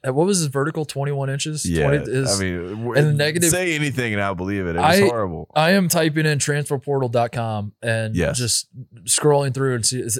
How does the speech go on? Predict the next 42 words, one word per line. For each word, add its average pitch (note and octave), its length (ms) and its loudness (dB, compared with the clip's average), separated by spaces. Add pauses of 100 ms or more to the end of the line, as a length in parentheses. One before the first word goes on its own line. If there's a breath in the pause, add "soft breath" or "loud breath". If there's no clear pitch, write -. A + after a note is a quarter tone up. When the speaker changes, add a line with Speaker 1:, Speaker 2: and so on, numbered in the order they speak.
Speaker 1:
is B2 80 -6
that F3 140 0
the F3 140 -8
address? F3 200 -12 (280 loud breath)
Uh, C#3+ 300 4
and C#3+ 100 2
<laughs> - 0 -
I'm - 60 0
scrolling F3 540 2
through D#3 300 2
and C3 80 0
I'm D3+ 100 0
trying F#3+ 200 2
to D#3 40 0
find C3+ 580 0
anybody, D3 680 2
somebody, C#3+ 600 2
please C#3 460 -2
come C3 200 -2
help A#2 220 0
us. F2+ 320 -10
Speaker 2:
Yeah. G2 120 0
Speaker 1:
Somebody, F2+ 300 2
'cause B2 320 -4 (460 loud breath)
the D3+ 120 2
idea E3+ 340 2
of D#3 100 -2
putting D#3 200 -2
all C3+ 120 0
your C3 140 0
eggs B2 220 -2
in A#2 80 -6
the A2 120 -6
Emoni A#2 300 -6
Bates, A2+ 240 -4
and C3 100 -6
I C#3 60 2
know D#3+ 260 2
Jalen A#2+ 380 -4
Duren's G#2 280 -6
good, G2 200 -8
but, G#2 140 -8